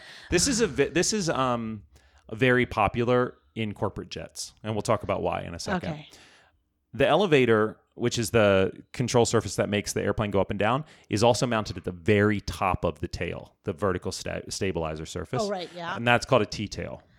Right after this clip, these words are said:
Speaker 1: 'cause it looks like a T configuration, capital
Speaker 2: Okay.
Speaker 1: T configuration. This con-, this configuration has lots of advantages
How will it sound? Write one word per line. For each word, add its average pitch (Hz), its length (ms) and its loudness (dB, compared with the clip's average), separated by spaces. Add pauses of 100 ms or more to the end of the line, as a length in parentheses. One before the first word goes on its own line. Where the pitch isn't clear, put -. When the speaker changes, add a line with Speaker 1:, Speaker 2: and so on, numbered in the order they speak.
(220)
Speaker 1:
'cause 117 180 -2
it 104 100 -2
looks 104 220 -8
like 95 100 -6
a 90 60 -4
T 101 200 -8
configuration, 87 540 -10
capital 87 280 -2
Speaker 2:
Okay. - 140 -8
Speaker 1:
T 95 100 -6
configuration. 85 680 -12 (1120)
This 143 280 0
con-, 180 240 -6
this 156 180 2
configuration 131 540 2
has 110 180 -2
lots 101 240 2
of 95 60 -6
advantages 98 580 -2